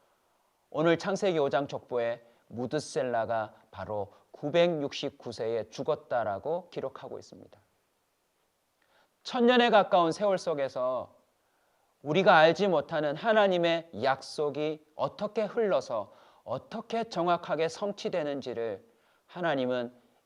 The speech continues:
이것을 통하여 보여주시고자 했던 거죠. 우리는 그저 잠깐 동-, 동안의 인생을 통하여서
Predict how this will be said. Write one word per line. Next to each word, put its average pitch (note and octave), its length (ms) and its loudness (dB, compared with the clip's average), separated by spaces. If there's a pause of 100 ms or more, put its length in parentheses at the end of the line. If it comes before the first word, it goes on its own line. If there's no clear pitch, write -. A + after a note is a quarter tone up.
(180)
이것을 B2+ 440 -6
통하여 A2 420 -4
보여주시고자 C3+ 800 -2
했던 A2 320 -10
거죠. E2+ 240 -12 (1800)
우리는 G3 360 6
그저 E3 540 4 (280)
잠깐 F3 460 -2
동-, F3 360 0 (160)
동안의 D#3+ 500 2
인생을 D#3+ 400 -2
통하여서 B2+ 800 -4